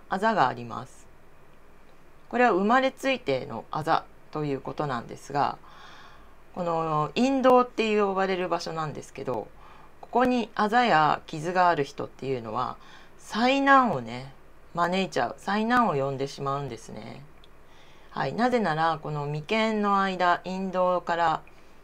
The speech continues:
幸運とか運気って入ってくるんですね。だけど、ここに傷やあざ、もしくは何か、ほくろ、ほ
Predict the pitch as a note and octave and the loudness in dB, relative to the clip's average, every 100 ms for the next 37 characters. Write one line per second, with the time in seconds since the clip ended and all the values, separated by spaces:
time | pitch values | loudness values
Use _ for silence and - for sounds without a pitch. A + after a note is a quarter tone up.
0 | - - G#3 G3 G3 F#3+ F#3+ F3+ B2+ - | -4 4 6 6 2 0 -2 0 -2 -2
1 | - - G#3+ G3 - B2+ - - D#3 B2+ | -12 -4 -2 -2 -4 -12 -12 -4 0 0
2 | - - - - F#3 F#3 C#3 - A#2+ G#2+ | -2 -20 -20 -4 -2 -2 -4 -6 -6 -8
3 | G#2+ A2 A2+ - - - - - - - | -14 -16 -16 -18 -20 -20 -20 -20 -20 -20
4 | - - - - - - - G#3 G3+ D#3+ | -20 -20 -20 -20 -20 -20 -6 -4 0 2
5 | E3+ D3+ G3 B3+ B3 A#3+ - G#3 G#3 G#3+ | 2 2 0 2 2 0 -2 -2 2 4
6 | G#3 - G3+ F#3+ G3 - - - - - | 4 2 -4 0 0 -2 -12 -20 -20 -20
7 | - - - F#3+ - D3+ C#3 D3 C#3 - | -20 -18 -14 -12 -4 -2 -2 -4 -8 -12
8 | - - - - - - - - - C#3+ | -12 -10 -12 -18 -20 -20 -20 -16 -14 -12
9 | - D3 C3+ - - | -6 -2 -4 -6 -20